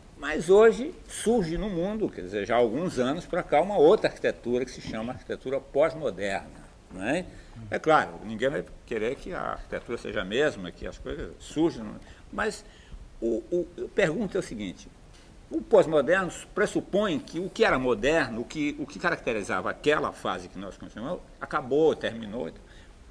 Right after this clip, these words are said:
Qual é a perspectiva que você vê para a arquitetura hoje, a partir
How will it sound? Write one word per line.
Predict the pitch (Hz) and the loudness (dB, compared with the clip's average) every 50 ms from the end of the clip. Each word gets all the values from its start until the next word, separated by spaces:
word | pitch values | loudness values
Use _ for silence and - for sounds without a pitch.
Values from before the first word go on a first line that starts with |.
| - | -8
Qual | - - 427 403 403 | -2 0 2 2 0
é | 370 | -2
a | |
perspectiva | - - 254 175 - - 147 - - 175 165 | -4 -4 -4 -4 0 -2 -2 0 0 -2 -2
que | - | 0
você | 160 160 - - 123 | -2 -2 0 0 -4
vê | 104 127 156 156 - - - - - - - - - - - - | -2 0 0 0 0 -2 -6 -18 -18 -18 -18 -18 -18 -20 -12 0
para | - 190 214 233 | 4 4 6 6
a | 190 143 | 4 2
arquitetura | - - - 127 110 - - - 151 165 170 160 - - - - - - - - | 2 -2 0 0 0 0 -2 -4 0 0 0 -2 -2 -10 -20 -20 -20 -14 -2 6
hoje, | 165 175 156 117 123 | 8 8 8 8 6
a | 120 | -2
partir | - - 156 - - - - - 196 202 190 139 | 0 0 -2 -2 -2 -8 -14 -10 -8 -6 -6 -6